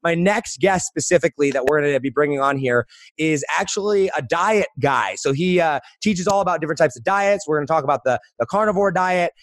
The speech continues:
Um, he's friends with Natalie Hodson, who we've had on the podcast before, who's absolutely awesome.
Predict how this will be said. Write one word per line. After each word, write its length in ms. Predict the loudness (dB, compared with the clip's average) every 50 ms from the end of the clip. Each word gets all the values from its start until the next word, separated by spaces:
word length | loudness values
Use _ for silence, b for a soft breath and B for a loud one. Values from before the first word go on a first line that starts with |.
| B -2
Um, 180 | 0 0 0 0
he's 220 | 0 -2 -2 -2
friends 440 | -4 -2 0 0 2 2 2 0 0
with 180 | 0 0 0 0
Natalie 380 | -2 -2 -2 0 0 0 0
Hodson, 400 | 0 0 0 0 0 0 0 0
who 120 | 2 2 0
we've 140 | 0 0 2
had 140 | 2 2
on 80 | 0 0
the 60 | -2
podcast 440 | -2 0 0 0 0 0 -2 -2 -4
before, 320 | -6 -2 0 2 2 2
who's 180 | 0 -2 -4 -6 -4 -2 0
absolutely 300 | 0 0 0 0 2 2
awesome. 360 | 2 2 2 0 -2 -2